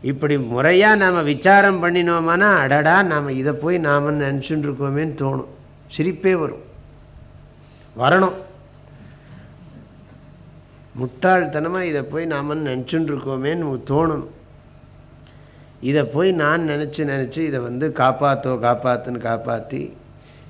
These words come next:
இதுக்கு எத்தனை எல்லாம் பண்ணி, தத்தத் கர்மானுசாரேன அதெல்லாம் பண்ணி என்னெல்லாமோ பண்ணிகிட்டே உட்காந்துருக்கோம் எப்போ பார்த்தாலும்.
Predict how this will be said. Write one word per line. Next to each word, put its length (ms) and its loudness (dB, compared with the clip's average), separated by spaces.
இதுக்கு 300 -2
எத்தனை 400 0
எல்லாம் 360 0
பண்ணி, 460 -8
தத்தத் 480 0
கர்மானுசாரேன 1300 0
அதெல்லாம் 520 2
பண்ணி 360 -4
என்னெல்லாமோ 460 0
பண்ணிகிட்டே 380 2
உட்காந்துருக்கோம் 560 -2
எப்போ 180 -4
பார்த்தாலும். 520 -6